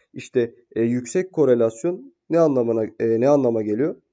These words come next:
Yüksek bir derecede Bitcoin hareketleriyle uyumlu. Yükselir, yükselir, düşer, düşer gibi gibi. E, negatif korelasyonsa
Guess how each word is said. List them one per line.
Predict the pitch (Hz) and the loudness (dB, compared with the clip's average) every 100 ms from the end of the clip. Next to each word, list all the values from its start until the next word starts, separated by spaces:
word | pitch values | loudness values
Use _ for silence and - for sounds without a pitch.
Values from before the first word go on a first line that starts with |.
| _ _ _ _ _ - | _ _ _ _ _ -8
Yüksek | 131 139 180 175 | -6 -4 -4 -2
bir | 156 123 | -2 0
derecede | 117 113 117 113 | 0 0 -2 -2
Bitcoin | 123 160 - 123 | -4 -4 0 0
hareketleriyle | 120 120 120 120 - 117 123 170 | 0 -2 -2 -4 -4 -2 0 -2
uyumlu. | 143 147 120 117 | 0 -2 -2 -4
Yükselir, | 147 160 - 127 123 | -4 -4 -2 0 0
yükselir, | 127 123 127 127 123 | -6 -2 0 0 -2
düşer, | 113 120 120 123 | -6 -2 -2 -2
düşer | 123 131 | -2 -2
gibi | 123 123 143 | -2 -6 -6
gibi. | 131 107 - _ _ _ _ _ | -6 -8 -12 _ _ _ _ _
E, | 117 113 113 | 0 2 4
negatif | 165 185 185 135 | 2 2 -2 -4
korelasyonsa | - 120 117 113 110 110 113 - 185 | -2 2 2 2 -2 -6 -6 -6 -8